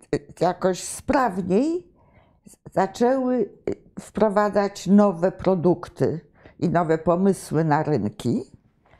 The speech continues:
i Anglia zaczęła zostawać trochę w tyle. Ale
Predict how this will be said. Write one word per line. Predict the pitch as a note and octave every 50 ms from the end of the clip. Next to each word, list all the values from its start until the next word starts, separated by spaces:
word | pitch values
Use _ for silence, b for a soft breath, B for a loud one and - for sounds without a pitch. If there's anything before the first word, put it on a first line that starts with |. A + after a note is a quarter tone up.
| b b b b
i | - - -
Anglia | - F#3+ A#3 B3+ C#4 D4+ D#4 D4+ B3
zaczęła | D4 D#4+ G#3 - A#3+ A#3+ A#3
zostawać | G#3+ A3+ G#3+ G3+ - G3 G3+ F#3 F3+ F#3+ - -
trochę | - F3 E3+ - E3+ D3
w | - -
tyle. | - - C3 - - - - - - _ _ _ _ _ _ _ _ _ _ _ _ _ b b b b b b b b b b
Ale | - D4+ F4 F#4 F#4 F#4 -